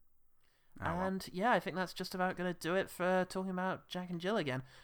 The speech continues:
Speaker 2: Unless the O G team are gonna fucking stretch this out with their recommendations that we love.
Speaker 1: They're actually gonna, they knew we were gonna run over on this one and they did it anyway. Those, those
Speaker 2: Yeah.
Speaker 1: bloody O G teams,
Speaker 2: Oh,
Speaker 1: sick.
Speaker 2: God, I hate them.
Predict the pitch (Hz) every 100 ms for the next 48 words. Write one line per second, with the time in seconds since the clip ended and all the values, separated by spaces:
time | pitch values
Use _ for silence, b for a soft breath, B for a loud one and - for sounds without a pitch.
0 | - 156 185 190 180 160 175 165 156 135
1 | - - 185 196 147 107 117 113 - 123
2 | 131 127 - 147 139 - 127 143 139 135
3 | - 131 120 127 131 120 113 120 131 123
4 | 117 - 104 92 95 113 - _ _ _
5 | _ _ _ - 127 131 123 117 110 104
6 | 98 110 113 120 113 104 107 101 101 98
7 | 92 90 87 90 90 - 92 90 92 98
8 | 107 98 80 92 90 85 92 - _ _
9 | _ _ - 101 - - 120 110 117 117
10 | 120 143 147 160 160 - 143 147 147 147
11 | - - 131 160 165 170 151 131 110 104
12 | - - 139 - - 160 165 160 160 160
13 | 190 180 180 185 147